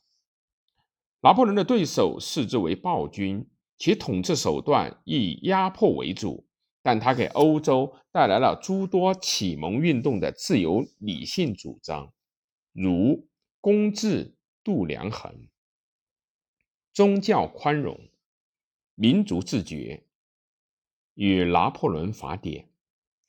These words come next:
他是个纯粹的贵族，但容取一切信仰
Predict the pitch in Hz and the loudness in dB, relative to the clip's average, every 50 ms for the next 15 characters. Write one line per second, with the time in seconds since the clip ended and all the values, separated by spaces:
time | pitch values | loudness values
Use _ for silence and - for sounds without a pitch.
0 | _ _ _ _ _ - - 233 240 - 233 240 226 - - - 92 131 165 - | _ _ _ _ _ -2 0 2 2 2 2 2 2 0 0 -4 -2 -2 2 2
1 | 269 233 98 92 - 127 104 82 69 - 67 58 - - _ _ _ _ _ _ | 2 2 2 2 0 0 0 0 -2 -6 -12 -12 -12 -14 _ _ _ _ _ _
2 | - 127 117 104 95 92 117 175 202 - - - - 87 71 - _ _ _ _ | 0 0 2 2 2 2 2 2 0 -2 -4 -8 -8 -8 -10 -10 _ _ _ _
3 | _ - 95 113 160 208 202 - - 233 160 110 104 - - 202 156 113 95 90 | _ -8 -4 -2 0 0 0 0 2 2 2 2 2 0 -2 -2 -2 -2 -2 -2
4 | 82 67 - - | -4 -6 -8 -14